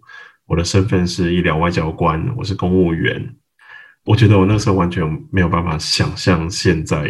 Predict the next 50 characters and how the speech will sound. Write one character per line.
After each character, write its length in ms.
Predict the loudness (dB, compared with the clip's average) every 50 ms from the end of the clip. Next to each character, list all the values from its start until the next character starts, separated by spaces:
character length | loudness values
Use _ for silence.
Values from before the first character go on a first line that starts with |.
| -6 -8 -8
的 80 | -6 -6 -6 -6 -8 -8 -10 -10 -10 -10
情 200 | -6 -4 -2 -4
况， 240 | -2 0 0 0 0 -2 -6 -14 _ _
换 320 | -20 -6 0 2 4 6
了 80 | 4 4 2
产 340 | 0 -2 -4 -4 -2 -2 2
业， 480 | 4 6 6 6 4 2 0 -4 -8 -12 -18 -20 -18 -12
去 160 | -2 2 4 6
了 120 | 6 6
美 160 | 4 2 0 -2
国， 280 | -2 -2 -2 -2 -2 -2
然 100 | 0 0
后 140 | -2 -2 -2
回 160 | -2 -2 -2
来， 180 | -2 -2 -4 -6 -8 -14 _ -20 -18 -18 -18 -12 -10 -4
其 140 | -2 0
实 160 | 2 2 2 2
超 220 | 4 4 4 6
难 220 | 6 4 2 2
规 180 | 0 0 0 0
划。 320 | 0 0 -2 -2 -2 -2 -2
嗯， 480 | -2 0 0 0 0 0 -2 -2 -6 -4 -2
你 100 | -2 0
大 160 | 0 2 4
概 120 | 4 6
知 100 | 6 6
道 140 | 4 4 4
自 120 | 2 0
己 180 | -2 0 2 2
有 140 | 2 2 0
兴 160 | 0 -2 -2
趣 200 | 0 0 0 0
的 100 | 0 0
事 160 | -2 -2 -2
情 180 | -2 -4 -4 -4
的 120 | -4 -4
方 240 | -2 0 2 2 2
向， 280 | 2 0 0 0 -2 -4 -10 -8 _
但 120 | 0 0
是 320 | 0 2 2 2 4 4 2
你 100 | 0 -2
很 160 | -2 -2 0
难 140 | 0 0 0
说 180 | 2 2 2 2 2
，“我 100 | 0 -2
就 160 | 0 0 0
是 280 | 0 0 0 -2 -2 -2
一 140 | -2 -4
定 240 | -4 -2 -2 0 0
要 300 | 0 0 0 0 -2 -2